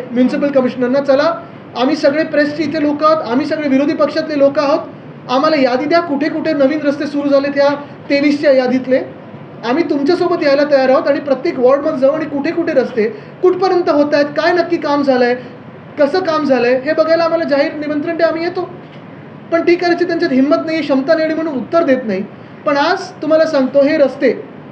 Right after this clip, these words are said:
पुन्हा एकदा दक्षिण मुंबईचे असतील किंवा सर्वत्र मुंबईचे असतील, हे रस्ते अजून एक वर्ष असंच निघून जाईल,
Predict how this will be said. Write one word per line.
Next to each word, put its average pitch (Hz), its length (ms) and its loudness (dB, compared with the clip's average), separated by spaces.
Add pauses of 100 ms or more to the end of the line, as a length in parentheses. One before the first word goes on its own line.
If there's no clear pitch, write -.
(120)
पुन्हा 294 300 4
एकदा 269 220 0
दक्षिण 240 340 0
मुंबईचे 320 380 -2
असतील 302 200 -2
किंवा 320 200 -2
सर्वत्र 302 380 0
मुंबईचे 269 380 2
असतील, 202 300 -2 (760)
हे 294 140 0
रस्ते 294 520 0
अजून 233 240 0
एक 320 160 -2
वर्ष 277 200 2
असंच 262 300 -2
निघून 254 300 -2
जाईल, 214 220 0